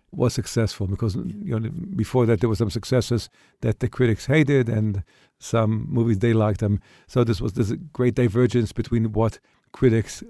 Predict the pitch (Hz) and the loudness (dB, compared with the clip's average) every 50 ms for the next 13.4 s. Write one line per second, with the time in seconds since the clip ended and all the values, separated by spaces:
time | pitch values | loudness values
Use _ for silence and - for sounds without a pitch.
0 | 208 226 151 127 104 - - - 107 104 95 - - 117 110 104 101 110 110 - | -18 -12 -6 -4 -4 -4 -2 -2 -4 -4 -4 -2 0 0 0 0 0 -2 -2 -4
1 | - - 123 104 - 113 104 107 110 107 104 110 107 85 120 113 117 113 107 107 | -2 -2 -2 -2 -2 -2 0 2 2 2 2 2 2 0 2 2 2 2 2 0
2 | 95 - 107 101 98 - 123 110 - - 117 - - _ - - _ _ - 131 | 0 -2 -4 -4 -4 -4 -6 -6 -4 -6 -8 -8 -10 _ -20 -20 _ _ -2 2
3 | 123 143 151 - - - 156 135 - - - - - 147 147 139 139 131 - 156 | 2 2 2 0 -2 -4 -4 -4 -4 -4 -10 -10 -4 -2 -2 0 -2 -4 -6 -2
4 | 131 123 107 127 147 135 127 101 104 90 - - 107 101 - - _ _ _ _ | -2 0 2 2 2 2 4 2 2 0 0 -2 -4 -4 -4 -8 _ _ _ _
5 | _ _ _ _ _ _ - 131 123 123 123 120 120 117 120 117 117 117 117 117 | _ _ _ _ _ _ -4 -2 0 2 2 2 2 2 2 2 2 2 2 0
6 | 117 117 117 110 - - _ _ _ _ _ _ _ _ _ _ _ _ _ _ | 0 0 -2 -4 -6 -10 _ _ _ _ _ _ _ _ _ _ _ _ _ _
7 | - - - - 196 185 - - - - 202 - - 165 151 123 123 120 123 113 | -4 -2 -2 -2 0 -2 -2 -2 -4 -10 -14 -12 -8 -6 -2 0 0 0 0 2
8 | 123 117 117 - 113 120 113 127 131 135 165 185 175 - 120 107 104 104 107 107 | 0 0 0 2 2 2 2 2 2 4 2 2 0 0 -2 0 2 0 0 2
9 | 113 120 120 120 117 110 123 127 113 113 107 107 104 - - - 120 123 117 - | 2 2 2 2 2 2 2 2 2 2 0 0 0 -2 -2 0 0 0 0 0
10 | - 120 113 113 117 117 101 107 110 104 104 107 107 98 98 - _ - 107 104 | 0 2 2 2 2 0 0 0 2 2 2 2 0 -2 -4 -10 _ -2 0 0
11 | 104 104 104 101 101 107 - - - 110 104 107 101 92 - - - 101 104 98 | 2 2 2 2 2 0 -2 -2 -4 -2 -2 -2 -2 -2 -2 -2 0 2 2 4
12 | 92 107 110 110 110 107 110 107 98 - 104 - - - 110 107 - - 127 110 | 4 4 4 4 4 4 2 0 0 -2 -6 -8 -4 -4 -4 -4 -4 -4 -6 -6
13 | - - - 107 104 107 110 110 | -6 -2 -2 0 0 0 0 -2